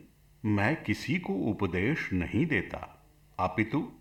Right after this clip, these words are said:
मैं स्वयं ही दूसरों के उपदेश के अनुसार आचरण करता हूं।"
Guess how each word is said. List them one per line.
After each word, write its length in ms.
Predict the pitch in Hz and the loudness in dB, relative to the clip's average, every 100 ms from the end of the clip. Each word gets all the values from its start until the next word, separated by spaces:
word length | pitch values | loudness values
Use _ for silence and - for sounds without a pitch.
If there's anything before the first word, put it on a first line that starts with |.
| - - - 104 | -20 -20 -8 2
मैं 160 | 101 | 2
स्वयं 360 | 90 - - 92 | 2 -2 -2 0
ही 420 | 92 82 - 190 | 0 -2 0 2
दूसरों 560 | 180 151 175 175 160 165 | 2 2 2 2 4 4
के 200 | 160 156 | 4 2
उपदेश 680 | 156 135 135 120 135 131 | 2 -2 0 2 2 2
के 220 | - 131 123 | 0 2 2
अनुसार 480 | 110 107 98 101 | 2 2 4 4
आचरण 580 | 98 - 90 90 85 87 | 2 2 2 2 -2 -2
करता 360 | 80 76 71 69 | -4 -8 -8 -10
हूं।" 280 | 65 - | -10 -16